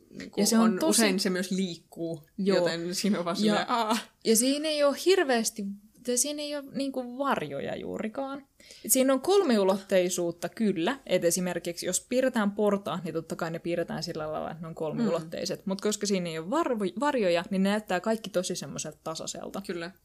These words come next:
Speaker 2: Ja se nimenomaan näyttää siltä, että se on paperilla. Sit kun siinä on vielä se paperipinta, filtteriasia,
Speaker 1: Mm.
Speaker 2: öö, niin se tekee sit tosi semmosen tapettimaisen ja,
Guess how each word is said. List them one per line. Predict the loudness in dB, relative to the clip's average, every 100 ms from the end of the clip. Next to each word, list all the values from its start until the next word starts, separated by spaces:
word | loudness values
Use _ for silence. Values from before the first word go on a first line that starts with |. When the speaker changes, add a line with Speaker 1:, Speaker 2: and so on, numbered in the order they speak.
| _ -4 4
Speaker 2:
Ja | 6
se | 6
nimenomaan | 4 4 4 2
näyttää | 0 -2 -4 -2
siltä, | -2 -2 -6
että | -6
se |
on | -8 -8
paperilla. | -12 -10 -8 -8 -8 -10 -16 -18
Sit | -8 -8
kun | -6
siinä | -6 -6
on |
vielä | -4
se | -4
paperipinta, | -6 -6 -6 -8 -10 -10 -14 _ _ -10
filtteriasia, | -8 -8 -8 -4 -2 -4
Speaker 1:
Mm. | -4 -12 -20 -20 -12 2
Speaker 2:
öö, | 6 8 8 4 2
niin | 4 4 4 2
se | 4
tekee | 4 6 4
sit | 4 0
tosi | 0 2 2
semmosen | 2 0 -4 -4 -10 -6
tapettimaisen | -4 -4 -6 -6 -6 -6 -6 -6 -6 -6
ja, | -4 -6